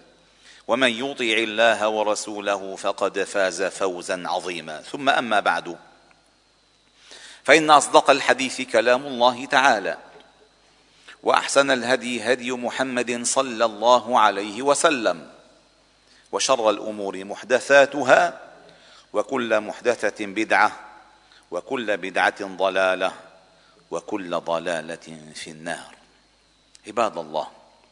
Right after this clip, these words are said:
أيها الأحبة المؤمنون، كان حديثنا إليكم في الخطبة الماضية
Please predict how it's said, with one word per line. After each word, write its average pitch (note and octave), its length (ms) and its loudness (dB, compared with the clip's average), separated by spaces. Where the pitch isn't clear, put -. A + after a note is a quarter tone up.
أيها C3 260 2
الأحبة E2+ 480 -6
المؤمنون، E2 640 -16
كان E3 200 4
حديثنا C#3 600 -2
إليكم B2+ 520 -4
في A#2 100 -14
الخطبة A2+ 600 -6
الماضية G#2 640 -4